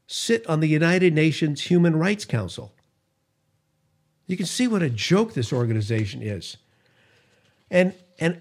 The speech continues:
I wanted to let you know, I had somebody talk, ask me this question recently. They were talking about, uh,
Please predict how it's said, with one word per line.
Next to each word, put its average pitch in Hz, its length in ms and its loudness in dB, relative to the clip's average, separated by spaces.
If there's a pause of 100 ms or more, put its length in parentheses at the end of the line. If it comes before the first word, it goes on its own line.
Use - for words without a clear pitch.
I 196 160 2
wanted 247 260 2
to 208 60 2
let 190 240 0
you 180 60 4
know, 165 180 4
I 120 60 2
had 151 280 2
somebody 165 280 0
talk, 143 400 -4 (260)
ask 135 220 -2
me 131 100 2
this 117 140 2
question 117 420 -2
recently. 110 520 -2 (500)
They 120 180 -2
were 113 120 0
talking 127 420 -2
about, 113 400 -2
uh, 110 160 -2